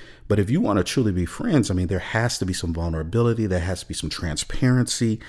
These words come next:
And so if you remain guarded, are you being a good friend?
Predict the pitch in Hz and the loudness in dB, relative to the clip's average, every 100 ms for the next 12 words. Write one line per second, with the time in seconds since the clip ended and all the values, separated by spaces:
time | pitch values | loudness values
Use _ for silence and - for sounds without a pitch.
0 | - - 95 - 101 - 95 - 110 101 | -20 -6 -2 2 2 2 -4 -2 0 2
1 | 90 104 104 85 78 73 67 113 151 143 | 4 4 4 2 -2 -6 0 4 8 8
2 | 85 87 - - - - - - 110 127 | 6 -2 -6 -20 -20 -20 -10 -2 2 2
3 | 120 117 101 107 107 95 85 85 85 90 | 4 2 0 0 2 2 0 -2 -2 -2
4 | - - 127 104 73 65 | -2 4 6 6 2 -4